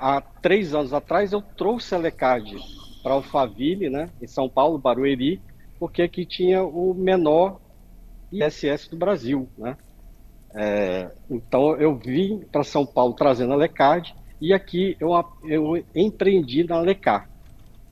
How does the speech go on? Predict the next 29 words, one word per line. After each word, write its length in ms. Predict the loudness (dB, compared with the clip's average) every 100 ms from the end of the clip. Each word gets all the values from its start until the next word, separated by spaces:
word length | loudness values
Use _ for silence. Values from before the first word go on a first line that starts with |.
| -20 -20 -20 -20 -20 -20 -8
E, 220 | 4 4 4
e, 560 | 4 4 4 4 2 -4 -12 -18
é, 380 | -4 -2 0 -4 -4 0
por 220 | 0 0
que, 340 | 4 6 4 0 -20 -20 -20 -20 -20 -20 -20 -20 -20 -20 -8
é, 280 | -2 0 2
eu 260 | 0 -2 -10 -10
fui 100 | -4
parar 220 | 0 2 2
em 40 |
Caxias 340 | 0 0 -2
do 100 | -2
Sul? 260 | -4 -6 -8 -8 -10
Porque 240 | -8 0 4
lá 160 | 6
tem 160 | 4 4
um 140 | 4
ecossistema 840 | 4 0 -6 -6 -8 -2 0 2 0
muito 720 | 0 0 -2 -2 -2 -2 -4 -12 -14 -12 -12 -14
desenvolvido 600 | -8 0 2 2 2 2
pra 100 | 2
mobilidade, 840 | 2 0 0 0 4 6 4 2 -8
que 100 | -4
lá 180 | 0 2
já 120 | 2
tem 240 | -2 -2 -2
a 40 |
Marco 340 | -2 -4 -4 -4
Polo, 680 | 0 2 4 4 0 -6